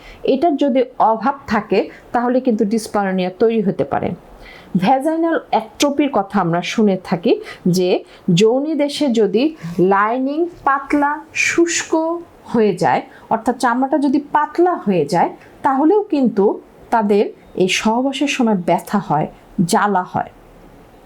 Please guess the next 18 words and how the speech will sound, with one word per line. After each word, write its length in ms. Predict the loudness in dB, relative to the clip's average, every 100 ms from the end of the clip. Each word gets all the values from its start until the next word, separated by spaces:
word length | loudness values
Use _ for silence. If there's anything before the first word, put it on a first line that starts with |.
| -20 -20 -12
সুতরাং 440 | -4 0 0 0 0
ভ্যাজাইনাল 520 | 0 2 0 -2 0
অ্যাট্রোপির 460 | 0 0 -2 0 0
ফলেও 300 | 0 0 0
কিন্তু 520 | 0 0 2 2 0 -8 -20 -20 -6 0
dyspareunia-র 680 | 0 0 -2 0 0 -2 -4
সম্ভাবনা 640 | -6 -4 -2 0 -2 -2 -2
থাকে। 400 | -4 -2 -2 -4 -8 -8
এরপরে 380 | -2 0 0 0
দেখা 240 | 0 0 0
যাবে 220 | 0 0
যে 180 | 0 -2 -12 -6
সহবাসের 680 | -2 0 0 -2 -4 -4 -4
সময় 440 | 0 0 0 -2 -6 -8 -4
যোনির 480 | 0 0 0 -2 -4 0
আশপাশে 640 | -2 -2 -4 -4 -2 2
মাংসপেশিতে 1120 | 2 4 2 0 -2 -2 0 0 0 2 0 -2 -6
একটা 180 | -4